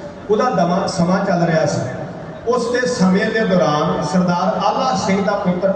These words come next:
ਅਮਰ ਸਿੰਘ ਨੂੰ ਆਣ ਕੇ ਦਿੱਲੀ ਦੇ ਹਾਕਮਾਂ ਨੇ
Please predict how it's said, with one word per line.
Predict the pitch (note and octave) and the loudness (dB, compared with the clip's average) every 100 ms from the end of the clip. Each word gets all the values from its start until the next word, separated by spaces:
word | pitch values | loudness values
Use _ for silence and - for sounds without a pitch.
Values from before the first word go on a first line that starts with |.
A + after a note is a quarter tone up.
| F#3 | 4
ਅਮਰ | F#3 F#3+ | 4 4
ਸਿੰਘ | G3 G3 | 2 2
ਨੂੰ | G3+ G#3 G#3 | 0 0 0
ਆਣ | E3 F3+ F#3 | 0 0 2
ਕੇ | F#3+ D#3 - - F#3 - - - - - - - - - | 2 2 0 -6 -8 -10 -14 -16 -16 -16 -16 -18 -18 -6
ਦਿੱਲੀ | C3 G3 G#3+ | 0 2 2
ਦੇ | B3 A3+ | 2 2
ਹਾਕਮਾਂ | F#3 F3 D#3+ E3 | 2 2 2 2
ਨੇ | G3+ | 2